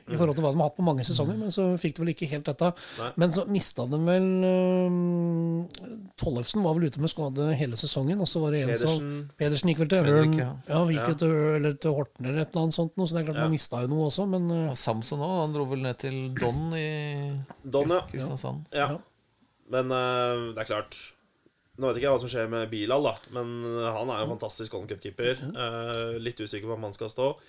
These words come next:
Speaker 1: Eh, Sondre Gral, eh, Holt, eh, Guxel,
Speaker 3: Mm.
Speaker 1: eh, John Augustin. Altså, det er jo, det er mye, det er jo, <laughs> det er mye kvalitet, da.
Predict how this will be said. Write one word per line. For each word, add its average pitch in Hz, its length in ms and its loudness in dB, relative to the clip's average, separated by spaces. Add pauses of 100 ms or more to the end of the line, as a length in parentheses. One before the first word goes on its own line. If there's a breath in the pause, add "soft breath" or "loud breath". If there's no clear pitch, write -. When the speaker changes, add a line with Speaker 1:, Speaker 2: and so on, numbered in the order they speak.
(400 loud breath)
Speaker 1:
Eh, 107 720 -4 (300)
Sondre 104 320 -4
Gral, 117 440 2 (200)
eh, 107 160 -4
Holt, 135 640 0 (120)
eh, 107 760 -10 (840 soft breath)
Guxel, 165 580 -2 (260)
Speaker 3:
Mm. 123 260 -4 (120)
Speaker 1:
eh, 104 1900 -10
John 143 300 -2 (220)
Augustin. 147 500 -2 (400 soft breath)
Altså, 117 120 -8
det 120 100 2
er 123 100 4
jo, 143 160 4
det 131 100 2
er 151 140 4
mye, 127 480 2
det 113 100 -4
er 117 80 -6
jo, 143 180 -8 (220)
<laughs> - 240 -20
det - 160 -10
er 131 80 -4
mye 131 180 0
kvalitet, 139 280 0
da. 143 100 -8